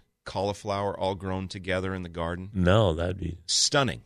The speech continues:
Speaker 1: Absolutely stunning when the, the heads form and you have those colors all in the garden. It just, it was amazing to me, and it kind of inspired me to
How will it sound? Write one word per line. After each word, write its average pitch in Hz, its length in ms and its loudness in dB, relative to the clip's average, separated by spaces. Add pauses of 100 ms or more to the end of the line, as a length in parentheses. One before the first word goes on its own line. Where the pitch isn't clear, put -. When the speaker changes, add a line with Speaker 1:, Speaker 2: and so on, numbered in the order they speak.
(440)
Speaker 1:
Absolutely 120 420 4
stunning 98 460 -2
when 87 140 -6
the, 80 220 -4
the 82 220 -6
heads 104 280 0
form 110 400 0
and 90 180 -4
you 87 100 -6
have 92 220 -2
those 90 180 -4
colors 98 440 -2
all 98 360 0
in 95 120 -6
the 87 60 -8
garden. 82 340 -4
It 73 160 -10
just, - 260 -4 (640)
it 139 120 6
was 120 140 -2
amazing 90 680 -2
to - 140 -10
me, 67 300 -10
and 85 140 -10
it - 160 -14
kind 123 220 -8
of 113 60 -8
inspired 92 520 -2
me 80 140 -8
to 67 140 -10